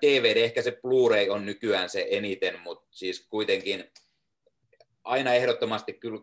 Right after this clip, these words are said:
kaikki, se fyysisyys on aina se, että kyllä se pitää saada se levy sinne kokoelmaan. Se pitää olla, oli se sit tietty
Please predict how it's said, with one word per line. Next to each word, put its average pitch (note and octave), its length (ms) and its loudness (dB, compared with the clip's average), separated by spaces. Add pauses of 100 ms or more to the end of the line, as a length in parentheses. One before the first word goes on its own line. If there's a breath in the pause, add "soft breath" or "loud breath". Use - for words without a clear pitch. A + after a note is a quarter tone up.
kaikki, A#2+ 520 -4 (640)
se C3 160 -6
fyysisyys D3 580 0
on A#2 100 2
aina A2+ 200 2
se, A2+ 100 2
että G2+ 120 -2
kyllä G#2+ 120 -6
se A#2 80 2
pitää G#2 400 0
saada F#2 340 0
se F2 200 -8
levy F#2 320 0
sinne D#2+ 400 -14 (180)
kokoelmaan. E2+ 760 -2
Se - 220 -16 (420)
pitää G#2+ 340 2
olla, G#2 460 0 (1160)
oli A#2 280 -4
se D#3 100 0
sit D#3+ 220 -4
tietty D#3+ 460 2